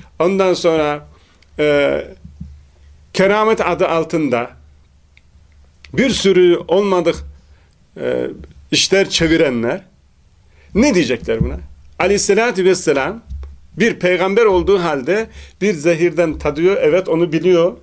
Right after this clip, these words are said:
Çünkü Allah Azze ve Celle'nin kendisine vaat ettiği bir zaman var. O ge-, o zaman gelmeden önce ölmeyecek. Hiçbir canlı ölmeyecek. Ama onun etkisini ta vefat ederken hastalığında çekiyor.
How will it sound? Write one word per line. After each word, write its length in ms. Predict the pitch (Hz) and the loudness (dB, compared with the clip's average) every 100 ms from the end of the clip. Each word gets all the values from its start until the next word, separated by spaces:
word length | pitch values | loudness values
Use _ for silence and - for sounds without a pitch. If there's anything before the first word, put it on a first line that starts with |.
| _ _ _ _ _ - | _ _ _ _ _ -4
Çünkü 220 | 165 156 | 0 2
Allah 240 | 151 180 | 2 0
Azze 200 | 175 160 | 0 0
ve 80 | 165 | 0
Celle'nin 340 | 160 165 175 | 2 2 0
kendisine 500 | 175 160 156 160 180 | 0 -2 -2 0 0
vaat 200 | 165 160 | 2 2
ettiği 300 | 170 165 175 | 0 0 0
bir 60 | 160 | 0
zaman 380 | 143 165 180 175 | 0 2 2 2
var. 100 | 170 | 2
O 120 | 165 | 2
ge-, 280 | 156 180 151 | 0 -2 -2
o 40 | |
zaman 340 | 143 160 165 151 | -2 0 0 0
gelmeden 360 | 175 170 156 | 0 0 -2
önce 200 | 156 143 | 0 2
ölmeyecek. 640 | 147 202 165 113 156 - | 2 2 0 0 -4 -2
Hiçbir 260 | 247 - 202 | -4 -2 -2
canlı 300 | 160 147 131 | 0 -2 -4
ölmeyecek. 420 | 113 113 113 190 - - _ - - - - _ - | -6 -8 -10 -12 -14 -20 _ -20 -20 -20 -20 _ -6
Ama 280 | 127 147 220 | -2 -2 -4
onun 460 | - 147 165 202 - | -4 0 2 0 0
etkisini 640 | 151 156 165 160 170 220 | -4 -4 -8 -6 -2 -4
ta 420 | 226 156 165 220 147 | 0 0 2 0 -2
vefat 380 | 151 175 170 | -2 -2 -2
ederken 360 | 160 180 180 165 | 0 -2 0 -4
hastalığında 600 | 156 160 160 160 165 170 | -4 -4 -2 0 0 0
çekiyor. 400 | - 147 - 107 | -2 -6 -8 -16